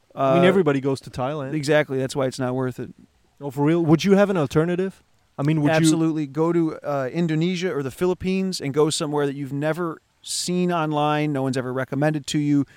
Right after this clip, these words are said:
Speaker 2: uh, some village out in the middle of nowhere that, where you have to take a couple small boats to get to,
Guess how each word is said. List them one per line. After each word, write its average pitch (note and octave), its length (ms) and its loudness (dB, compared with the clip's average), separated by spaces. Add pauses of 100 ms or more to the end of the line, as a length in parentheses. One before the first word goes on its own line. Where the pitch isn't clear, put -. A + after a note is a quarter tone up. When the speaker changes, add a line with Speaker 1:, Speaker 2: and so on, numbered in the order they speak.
(520)
Speaker 2:
uh, C3 320 0
some C#3 200 -2
village D3 340 2
out C3 100 2
in C3 60 -2
the C3+ 40 -2
middle C3 200 0
of B2+ 80 -2
nowhere C3+ 560 0 (480)
that, C3+ 140 -6
where C3+ 80 0
you C3+ 80 2
have C3 120 -2
to - 40 -20
take D3 160 -2
a A#2+ 40 -10
couple D#3 280 -2
small C#3 300 -2
boats B2+ 260 -4
to - 80 -14
get C#3+ 180 -6
to, D#3 320 0